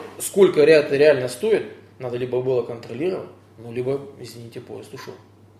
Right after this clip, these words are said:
Контролировать, сколько засыпали грунта, там, я не знаю, в котлован, надо тогда, когда грунт засыпается, а не тогда, когда сверху уже положили асфальт.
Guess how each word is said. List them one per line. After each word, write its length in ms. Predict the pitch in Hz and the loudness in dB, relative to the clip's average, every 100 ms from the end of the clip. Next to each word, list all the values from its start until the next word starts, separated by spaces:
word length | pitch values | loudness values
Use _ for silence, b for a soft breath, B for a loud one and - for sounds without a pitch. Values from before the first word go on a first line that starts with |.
| _ _ _ | _ _ _
Контролировать, 680 | - 143 139 175 190 151 139 | -6 -4 -2 0 4 4 2
сколько 360 | - 185 170 135 | 4 4 4 -2
засыпали 460 | 143 175 160 131 | -2 -6 -2 -2
грунта, 360 | 123 143 147 127 | -2 -4 -6 -6
там, 160 | 123 | -8
я 140 | 120 123 | -8 -10
не 80 | 120 | -10
знаю, 240 | 127 123 | -8 -8
в 60 | - | -8
котлован, 440 | 127 131 165 214 B B | -8 -2 0 0 B B
надо 220 | 139 139 131 | -4 -2 -2
тогда, 200 | 143 165 | 0 2
когда 180 | 143 | 2
грунт 220 | 135 139 123 | -2 -4 -10
засыпается, 600 | 123 147 180 147 117 - | -10 -6 -2 -2 -6 -10
а 60 | - | -10
не 80 | 143 | -6
тогда, 220 | 139 151 | 0 0
когда 160 | 139 | 0
сверху 400 | 127 143 147 123 - B B | -4 -4 -4 -6 -12 B B
уже 260 | 131 127 131 | -8 -2 -2
положили 400 | 135 135 131 131 | 0 -4 -4 -4
асфальт. 380 | 135 - 127 | -4 -2 -4